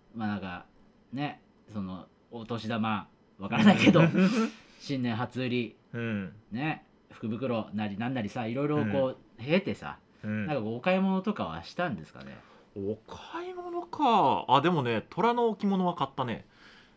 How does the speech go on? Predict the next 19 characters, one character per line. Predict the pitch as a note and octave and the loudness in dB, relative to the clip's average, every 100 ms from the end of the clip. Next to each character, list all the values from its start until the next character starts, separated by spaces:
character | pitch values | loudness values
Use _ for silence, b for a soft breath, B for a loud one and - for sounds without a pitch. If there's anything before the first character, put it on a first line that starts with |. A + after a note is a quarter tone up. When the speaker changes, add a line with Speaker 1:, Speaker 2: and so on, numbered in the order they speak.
| B B _ _ _ _ _ - | B B _ _ _ _ _ -12
Speaker 1:
お | G#2+ A2 A#2+ A#2 A2 | -4 -2 -2 -2 0
ー。 | G#2 | 0
Speaker 2:
う | G#2 G2 D#2 | 0 -2 -6
ん。 | D2+ - _ _ _ | -14 -20 _ _ _
そ | C#3 A#2+ F2+ | 0 0 0
う。 | A2+ | -6
Speaker 1:
実 | A#2+ | -8
寸 | B2 A#2 | -6 -4
大 | A2 G#2+ | -2 -2
ぐ | |
ら | F#2 | -4
い | D2 | -8
の。 | C2+ - - | -14 -20 -4
Speaker 2:
あ、 | C3 A#2+ | -2 0
そ | A#2+ | -2
う | |
そ | G#2 G#2+ | -2 -4
う | |
そ | - G2 C#2+ | -4 -6 -6